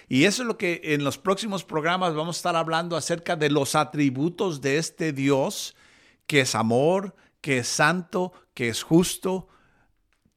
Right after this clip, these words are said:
que nos invita a participar en la vida que Él tiene. ¿Cuántos de nosotros no estamos cansados de las cosas que a veces me emborracho cada fin de semana?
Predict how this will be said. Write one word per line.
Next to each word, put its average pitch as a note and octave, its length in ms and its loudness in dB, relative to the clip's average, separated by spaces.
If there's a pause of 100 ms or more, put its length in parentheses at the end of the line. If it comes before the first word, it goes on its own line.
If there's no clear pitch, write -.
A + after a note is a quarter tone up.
que F3+ 160 6
nos E3 340 0
invita D#3+ 800 0
a F#3+ 160 -4
participar D3+ 1300 -4
en C#3+ 180 -4
la B2 140 -2
vida D3+ 400 -4
que C#3 180 0
Él C3 200 0
tiene. C#3 420 -2 (220)
¿Cuántos G#3+ 340 0
de G3+ 120 0
nosotros F#3 440 -2
no E3 80 -2
estamos D#3+ 380 -2
cansados D3 480 0
de D3+ 40 2
las B2+ 200 -2
cosas D3 340 -4
que - 80 -6
a A#2+ 60 -2
veces B2+ 520 -4 (360)
me B2 100 2
emborracho B2 560 2
cada C3+ 220 2
fin C#3+ 180 -2
de C3 80 -4
semana? C#3+ 640 -2